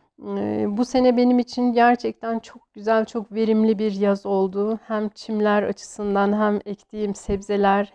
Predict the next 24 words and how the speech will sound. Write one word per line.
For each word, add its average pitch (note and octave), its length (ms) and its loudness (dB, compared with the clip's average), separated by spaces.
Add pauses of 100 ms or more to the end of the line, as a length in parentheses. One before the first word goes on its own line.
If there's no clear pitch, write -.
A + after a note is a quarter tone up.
hepsinden G#3 640 -4
çok G#3 240 -10
bol G#3 180 0
mahsul G3+ 480 -2
aldım. F#3+ 500 0 (800)
Şöyle G3+ 260 -4
fasulyelerin G#3+ 720 0
ne A#3 60 4
kadar G#3+ 380 -2
gençleştiğini G#3+ 840 -4
bir G#3+ 80 -6
kez G#3 300 -8
daha G#3+ 220 -2
görmenizi G3+ 640 0
istiyorum. G#3 420 -4
Eğer A3 360 4
don B3 200 6
olayı A#3 360 6
olmasa A#3 720 2 (460)
bu G#3+ 60 -16
fasulye A#3+ 540 -2
hiç D4 260 0
yaşlanmayacak. A3 1000 2
Ee, G#3 420 2